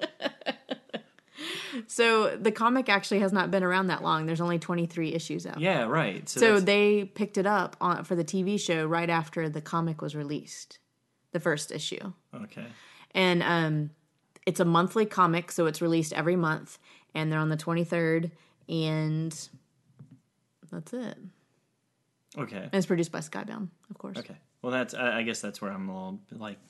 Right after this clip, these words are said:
Speaker 2: are they gonna have enough to work with?
Speaker 1: I think so. I mean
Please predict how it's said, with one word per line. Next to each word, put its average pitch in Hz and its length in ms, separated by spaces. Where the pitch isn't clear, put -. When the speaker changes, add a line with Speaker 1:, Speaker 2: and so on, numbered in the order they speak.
Speaker 2:
are 95 120
they 92 120
gonna 98 160
have 98 220
enough 92 320
to 95 160
work 123 300
with? 104 200
Speaker 1:
I 277 40
think 330 200
so. 277 260
I 214 80
mean 220 340